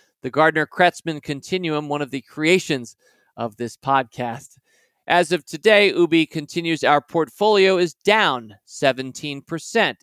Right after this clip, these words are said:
against an S and P five hundred average that's down twenty-one percent." He said, "I'm tracking my portfolio using the Google Sheets file that your podcast shared some months ago.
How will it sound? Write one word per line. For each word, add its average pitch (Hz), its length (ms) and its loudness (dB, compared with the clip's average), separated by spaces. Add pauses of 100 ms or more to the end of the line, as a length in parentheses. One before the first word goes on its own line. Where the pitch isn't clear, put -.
against 139 400 -4
an 196 100 -2
S 165 260 0
and 185 80 -10
P 185 160 -8
five 196 280 2
hundred 190 260 -2
average 147 500 0 (600)
that's - 180 -10
down 131 300 0
twenty-one 131 880 -4
percent." 107 480 -12 (720)
He 156 100 -8
said, 170 180 0
"I'm 156 140 2
tracking 180 500 0
my 156 200 2
portfolio 165 800 0
using 170 360 -2
the 160 120 -2
Google 190 380 2
Sheets - 400 -6
file 127 540 -2 (420)
that 143 260 0
your 143 180 -2
podcast 156 640 0
shared 143 320 -2
some 147 300 -6
months 131 500 -6
ago. 117 460 -4